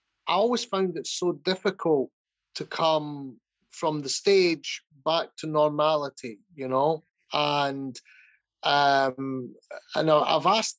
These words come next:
this to, to nearly everybody actually that's been an artist, and, uh, 'cause, 'cause I always find it fascinating, the answers, is, is that how do you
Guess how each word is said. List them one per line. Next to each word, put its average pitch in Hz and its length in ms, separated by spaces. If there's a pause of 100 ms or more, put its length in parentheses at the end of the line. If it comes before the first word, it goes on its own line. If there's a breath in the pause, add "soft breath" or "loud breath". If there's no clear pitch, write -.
(120)
this 160 280
to, 131 180 (220)
to 135 140 (120)
nearly 190 340
everybody 175 500
actually 139 460
that's 127 180
been 143 200
an 131 100
artist, 143 540
and, 151 140
uh, 147 200
'cause, 160 160
'cause 160 220
I 165 40
always 196 320
find 165 240
it 127 140
fascinating, 151 520
the 135 120
answers, 160 480 (460 loud breath)
is, 160 480 (120)
is 147 340
that 151 320 (340)
how 262 280
do 285 160
you 175 520